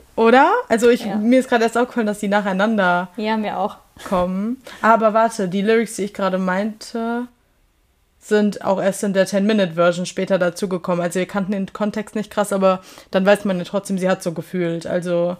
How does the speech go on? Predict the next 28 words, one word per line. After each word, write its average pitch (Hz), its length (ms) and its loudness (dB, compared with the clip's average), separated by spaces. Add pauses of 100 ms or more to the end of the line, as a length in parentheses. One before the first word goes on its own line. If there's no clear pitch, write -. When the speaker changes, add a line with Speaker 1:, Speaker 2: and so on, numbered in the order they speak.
Speaker 2:
Genau, 202 280 -2
das 208 160 -6
war 226 100 2
ja 220 100 2
die 208 120 -4
Original-Version, 202 800 -6
die 202 100 -2
eigentlich 202 360 -6
da 196 140 -2
hätte 196 200 -8
rauskommen 190 380 -10
sollen, 202 380 -2
wo 196 100 -4
dann 185 220 -8
gesagt 185 320 -6
wurde, 185 160 -4
„Nee, 190 160 -8
du 185 80 -10
kannst 185 320 -12
kein 196 160 -10
Lied 196 120 -8
veröffentlichen, 202 640 -10
was 190 260 -8
zehn 196 180 -4
Minuten 233 320 -4
lang 233 200 -4
ist.“ 254 300 -4 (640)
Ähm, 190 480 -6